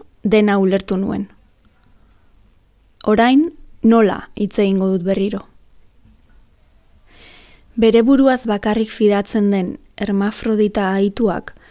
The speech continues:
errealitatean gela jendez beteta dagoela igarri, eta amesgaiztotik ez esnatzeko erregutzen du. Eta hor zeuden denak,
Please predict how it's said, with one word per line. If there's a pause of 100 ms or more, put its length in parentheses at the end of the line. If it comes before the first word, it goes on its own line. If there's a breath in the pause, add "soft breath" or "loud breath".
(760 soft breath)
errealitatean
gela
jendez
beteta
dagoela
igarri, (240)
eta
amesgaiztotik (180)
ez
esnatzeko
erregutzen
du. (1800 soft breath)
Eta
hor
zeuden
denak,